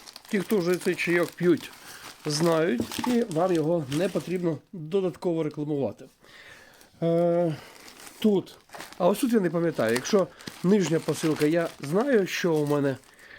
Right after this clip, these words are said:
лежить, то тут я не пам'ятаю, але вже пам'ятаю. Це наш Дахун. Також перевірений.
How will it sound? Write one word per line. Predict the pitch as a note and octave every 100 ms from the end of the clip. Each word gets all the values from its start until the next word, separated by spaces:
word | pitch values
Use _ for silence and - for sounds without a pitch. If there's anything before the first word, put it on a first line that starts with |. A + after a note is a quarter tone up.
| -
лежить, | D#3+ E3+ D#3 D3+ C3+ - - - - - -
то | F3+
тут | D#3+ - G3+ -
я | F3 F3
не | E3 D#3+
пам'ятаю, | D#3+ E3+ E3+ C4 A#3 A#3
але | C4+ B3+
вже | -
пам'ятаю. | F#3 D#3+ D3 B2+ B2 B2+ - - - - -
Це | - A#3 B3
наш | A#3 G3+
Дахун. | E3+ F3 D3 F3+ G#3 C4 - - - - - - - - - - - - -
Також | F3 E3 F#3+ -
перевірений. | - F3+ E3+ D#3 D#3 F3+ A3+